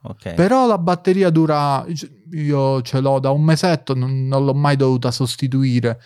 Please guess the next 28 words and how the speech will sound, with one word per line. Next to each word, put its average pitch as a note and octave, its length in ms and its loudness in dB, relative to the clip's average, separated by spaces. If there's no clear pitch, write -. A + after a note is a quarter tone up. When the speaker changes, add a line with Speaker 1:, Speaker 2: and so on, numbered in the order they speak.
Speaker 1:
Sì. D3+ 120 -6
Speaker 2:
È C3+ 80 2
vero D3+ 240 2
che D3 140 0
non C#3+ 120 2
sto C3 200 -2
usando B2 400 0
la A#2+ 160 0
Phantom A#2+ 600 -4
perché A2+ 460 -4
non B2 360 0
è C3 180 -2
quello B2+ 300 0
l'utilizzo B2+ 880 0
previsto B2 640 -4
per B2+ 160 -2
il C3 120 2
momento. B2 680 -2
Però, G#3 500 0
eh, A#2+ 680 -2
cioè, - 240 -12
attualmente, A#2+ 880 0
eh, A2 80 -4
si - 100 -4
è B2+ 40 -2
fatto B2 420 -2
un A#2 80 -2
mesetto A#2+ 840 -2